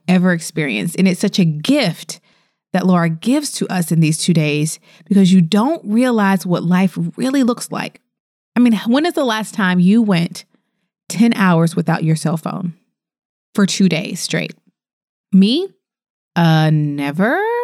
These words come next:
<laughs> Since cell phones have been a thing, since smartphones have been a thing for sure. And so for me, it was a gift. And you don't even realize how much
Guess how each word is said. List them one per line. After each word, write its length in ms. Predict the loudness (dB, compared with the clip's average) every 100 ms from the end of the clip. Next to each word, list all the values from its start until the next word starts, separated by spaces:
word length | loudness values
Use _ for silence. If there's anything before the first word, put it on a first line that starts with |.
| -6 -4
<laughs> 1120 | -4 -6 -10 -4 -4 -4 -4 -2 -4 -6 -8
Since 500 | -4 -2 -4 -8 -14 -10 -4 -4 -4 -10
cell 220 | -4 -4
phones 280 | -2 -2 0
have 120 | 0
been 120 | 2
a 80 | 2
thing, 540 | 2 -2 0 0 0 -4 _ _ _ -6
since 280 | -6 -2 2
smartphones 580 | 4 4 0 -2 0 0
have 80 | 0
been 140 | 0
a 240 | -2 -6
thing 260 | -2 -2 -2
for 200 | -6 -6
sure. 640 | -4 -4 -2 -2 -6 -14 _ _ _ _ _ _ _ -2
And 180 | 0 2
so 200 | 0 0
for 220 | 0 2
me, 500 | 4 4 2 0 0
it 180 | -4 -4
was 200 | -2 0
a 80 | 0
gift. 840 | 0 0 -2 -2 -10 -12 -12 -12 -2
And 140 | 2
you 80 | 2
don't 160 | 2 0
even 300 | 0 0 0
realize 420 | 0 -2 -4 -6
how 180 | -2 2
much 360 | 2 0 -6